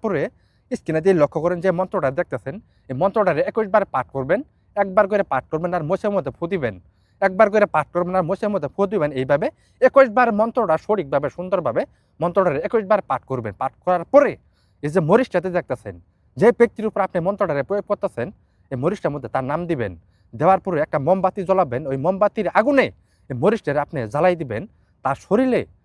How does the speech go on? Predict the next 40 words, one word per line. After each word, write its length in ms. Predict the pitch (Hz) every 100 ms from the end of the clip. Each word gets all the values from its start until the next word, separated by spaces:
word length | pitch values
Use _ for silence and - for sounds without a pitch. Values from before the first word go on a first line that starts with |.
| _ 165
মরিচটা 260 | 208 180 -
পুরার 220 | 214 233
সাথে 160 | 196 208 135
সাথে 140 | 123 120
তার 100 | -
শরীরে 220 | 147 160 110
জ্বালা 160 | 143 170
উঠে 140 | 165 110
যাবে। 160 | 117 95 - _ _ _ -
মধুর 260 | 214 277 254
মতো 120 | 254 214
আপনাকে 240 | - 185 160
ভালোবাসবো, 440 | 151 156 151 139 247 _ _ -
মধুর 320 | 160 190 254 247
মতো 140 | 254 208
আপনার 200 | 208 214 -
সাথে 160 | - 143 120
মিলন 180 | 196 190 220
করার 180 | 254 202
জন্য 140 | 151 135 165
পাগল 200 | 175 165 113
থাকবো। 240 | 107 104 - _ _ -
তিরিশ 220 | 247 233 -
মিনিটে 280 | 202 165 185 285 _ _ -
বশীকরণ, 500 | 190 185 151 139 98 - _ _ -
তিরিশ 220 | 302 269 -
মিনিটের 260 | 208 226 214 -
সময়ের 260 | 240 277 254
মধ্যে 220 | 156 113 - _ _ 208
ওই 80 | 202
কাঙ্ক্ষিত 320 | 180 165 175 156
নারী 120 | 160 151
আপনার 180 | 147 160 131
জন্য 120 | 120 -
পাগল 200 | 160 160
হবে 120 | 123 127
এবং 120 | 120 135
কি 100 | - 285 _ _ -
আপনার 240 | 165 196
সাথে 140 | -